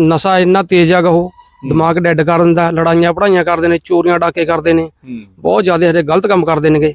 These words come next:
Speaker 2: ਹੂੰ।
Speaker 1: ਠੀਕ ਆ। ਜਿਹੜਾ ਇਹ ਨਸ਼ਾ ਗਾ, ਅਫੀਮ ਹੋ ਗਈ ਜਾਂ ਭੁੱਕੀ ਹੋ ਗਈ,
Speaker 2: ਹੂੰ।
Speaker 1: ਇਹ ਬੰਦਾ ਨਾ ਤਾਂ ਕਿਸੇ ਨਾਲ ਲੜਾਈ ਕਰੂਗਾ,
Speaker 2: ਹੂੰ।
Speaker 1: ਠੀਕ ਆ,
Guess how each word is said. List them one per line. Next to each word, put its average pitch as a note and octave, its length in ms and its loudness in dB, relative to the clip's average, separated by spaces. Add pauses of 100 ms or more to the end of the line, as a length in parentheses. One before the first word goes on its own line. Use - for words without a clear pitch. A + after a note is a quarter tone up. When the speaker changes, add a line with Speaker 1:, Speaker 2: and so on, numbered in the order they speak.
(220)
Speaker 2:
ਹੂੰ। A2+ 120 -16 (120)
Speaker 1:
ਠੀਕ F3+ 180 0
ਆ। A3 40 2
ਜਿਹੜਾ A3 180 0
ਇਹ A3 240 0
ਨਸ਼ਾ G#3 260 0
ਗਾ, F3+ 200 -2 (540)
ਅਫੀਮ F3 320 0
ਹੋ F3+ 160 2
ਗਈ F3+ 80 0
ਜਾਂ F3+ 140 0
ਭੁੱਕੀ F#3 280 -2
ਹੋ D#3+ 120 2
ਗਈ, D#3+ 160 0
Speaker 2:
ਹੂੰ। A#2 440 -16 (120)
Speaker 1:
ਇਹ G#3 100 2
ਬੰਦਾ G#3+ 200 0
ਨਾ G3+ 120 2
ਤਾਂ F#3+ 100 -2
ਕਿਸੇ F#3 120 -2
ਨਾਲ G3+ 100 2
ਲੜਾਈ F3 240 2
ਕਰੂਗਾ, C#3 380 -2 (200)
Speaker 2:
ਹੂੰ। A#2 160 -12 (160)
Speaker 1:
ਠੀਕ F#3 220 0
ਆ, A3 120 -4